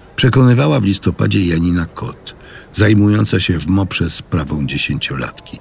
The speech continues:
Ludzie dzwonili i wypytywali, co z malutką, czy znalazła rodzinę. Jedna para poinformowała, że w razie potrzeby pomoże nam dotrzeć do potencjalnych kandydatów na rodzinę.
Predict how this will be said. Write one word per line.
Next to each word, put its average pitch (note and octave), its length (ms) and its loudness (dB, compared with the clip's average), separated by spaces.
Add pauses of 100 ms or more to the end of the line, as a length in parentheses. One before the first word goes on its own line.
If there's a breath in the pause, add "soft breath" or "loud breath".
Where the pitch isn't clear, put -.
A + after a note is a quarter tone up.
(480 loud breath)
Ludzie D3+ 340 6
dzwonili A2+ 720 4
i A2 80 4
wypytywali, F#2 680 0
co - 160 2
z G#2 60 2
malutką, F2+ 540 -2
czy G#2 120 2
znalazła G#2 460 2
rodzinę. D#2 480 -4 (800 loud breath)
Jedna C3+ 420 4
para - 320 0
poinformowała, G#2 880 2
że F#2 140 0
w E2 80 -2
razie G#2 240 0
potrzeby F#2 500 -2 (460 loud breath)
pomoże A2 460 6
nam G2 220 2
dotrzeć F2+ 520 -2
do E2+ 120 0
potencjalnych D2 800 -4
kandydatów - 720 -6
na - 140 -2
rodzinę. - 540 -6